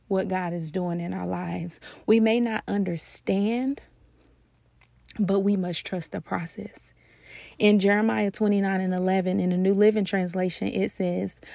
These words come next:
"For I know the plans I have for you, declares the Lord. They are plans for good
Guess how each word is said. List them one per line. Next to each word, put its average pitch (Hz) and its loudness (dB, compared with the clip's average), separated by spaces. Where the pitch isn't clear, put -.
"For - 6
I 233 4
know 226 4
the 196 0
plans 202 -2
I 185 -2
have 196 2
for - -6
you, 170 -2
declares 170 0
the 170 -2
Lord. 175 -2
They 220 6
are 202 2
plans 202 -2
for 175 -2
good 175 4